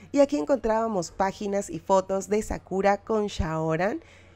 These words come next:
Y pues luego tenemos el sexto tema, que tiene que ver con la frase de Sakurita, "Daijoubu", y en ese caso se incluyen las ilustraciones, por ejemplo, de la obra de teatro,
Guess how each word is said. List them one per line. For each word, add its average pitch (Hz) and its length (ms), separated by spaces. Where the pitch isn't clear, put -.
Y 247 100
pues 170 320
luego 220 300
tenemos 196 420
el 165 120
sexto 214 380
tema, 190 420
que - 180
tiene 196 280
que 180 120
ver 175 200
con 233 180
la 202 120
frase 185 420
de 208 180
Sakurita, 214 680
"Daijoubu", 233 640
y 233 100
en 254 60
ese 285 240
caso 220 300
se 214 100
incluyen 196 480
las 220 180
ilustraciones, 190 880
por 175 180
ejemplo, 185 460
de 185 120
la 156 200
obra 180 260
de 180 140
teatro, 214 680